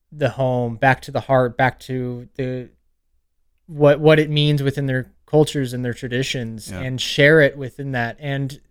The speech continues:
Speaker 1: you know, every step of the process that they're doing is with care and with love, rather with the idea of, "Oh, we need to be better than that or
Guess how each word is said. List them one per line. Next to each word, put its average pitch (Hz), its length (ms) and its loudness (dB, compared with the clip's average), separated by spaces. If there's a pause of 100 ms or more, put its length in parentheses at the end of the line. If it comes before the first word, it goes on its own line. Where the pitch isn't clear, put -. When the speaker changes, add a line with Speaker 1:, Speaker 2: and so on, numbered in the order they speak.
(480)
Speaker 1:
you 156 80 -6
know, 139 160 0
every 175 280 4
step 170 320 2
of 151 80 -6
the 123 140 -6 (300)
process 170 580 2
that 139 180 -12
they're 135 120 -8
doing 220 420 4
is 147 140 0
with 143 160 -8
care 143 240 -4
and 143 100 -2
with 120 140 -10
love, 127 460 4 (300)
rather 147 480 4
with 147 460 -4 (100)
the 131 260 -4
idea 127 460 0
of, 117 160 -8
"Oh, 139 120 2
we 135 120 -2
need 135 220 -6
to 127 180 -10 (300)
be 127 100 -12
better 123 320 -6
than 113 200 -14
that 117 360 -8
or 117 380 -12